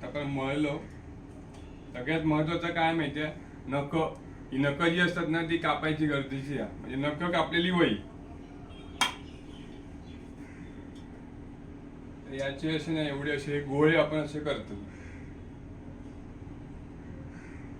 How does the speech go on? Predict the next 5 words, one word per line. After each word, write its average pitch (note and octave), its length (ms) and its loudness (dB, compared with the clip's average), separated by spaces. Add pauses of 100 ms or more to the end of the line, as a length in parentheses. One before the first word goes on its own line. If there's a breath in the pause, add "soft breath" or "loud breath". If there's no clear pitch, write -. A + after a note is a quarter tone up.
(1900)
या B2 60 -6
सुक्या D#3 360 0
पीठ E3 280 2
हा D3+ 100 6
हातात C#3+ 400 -2